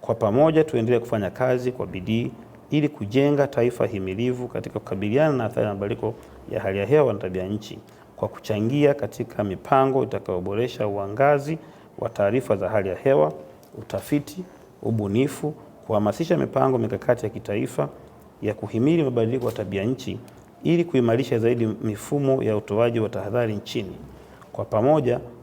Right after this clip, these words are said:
tunaweza kushughuli-, kushughulikia lengo la utoaji wa huduma za tahadhari nchini. Nawatakia sikukuu njema na mafanikio katika kuhitimisha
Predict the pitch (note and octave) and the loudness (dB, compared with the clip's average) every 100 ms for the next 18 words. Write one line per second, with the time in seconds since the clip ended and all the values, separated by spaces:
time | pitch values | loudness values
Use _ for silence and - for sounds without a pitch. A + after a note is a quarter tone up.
0 | - - - G2+ G2 C3+ C3+ C3 A#2 A2+ | -20 -16 -8 -2 4 4 6 2 0 -6
1 | G#2+ G2+ G#2 B2+ - - - G2 G2 - | -6 -4 -2 -4 -6 -18 -8 -4 -4 0
2 | - B2 G#2+ B2 C3 B2 A2 - A2+ A2+ | 4 4 4 2 2 0 -2 -2 -2 -2
3 | G#2+ G#2 A2 A2 G#2 F#2 F#2 F#2+ G2+ G2+ | -2 -4 -2 -2 -2 -6 -8 -6 -4 -4
4 | - A#2+ - F#2+ F2 - - - - - | -8 -12 -12 -12 -14 -18 -20 -20 -20 -20
5 | - - G#2+ G#2+ A2 G#2+ C3+ B2+ - A2 | -20 -6 0 2 2 0 2 0 -2 -10
6 | - - G#2+ A2 C3 C#3 C#3+ - - - | -8 -4 -2 2 2 2 -2 -8 -20 -10
7 | A2 A2 A2 G#2+ G#2 - C3+ A2+ A#2 A2+ | -2 0 0 -2 -2 0 0 2 0 0
8 | A2 G#2+ B2+ C#3 - | -4 -2 -2 0 -4